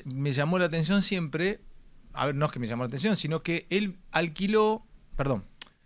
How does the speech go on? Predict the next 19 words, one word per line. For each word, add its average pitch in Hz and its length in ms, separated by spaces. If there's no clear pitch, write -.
mandó 190 380
el 226 140
nene 220 240
al 175 120
colegio, 220 680
y 156 160
por 180 180
ahí 208 80
ustedes 196 240
lo 156 160
conocen 160 400
al 123 140
colegio, 131 500
un 214 140
colegio 214 420
que 160 100
está 135 420
en 143 320
Esmeralda 196 1040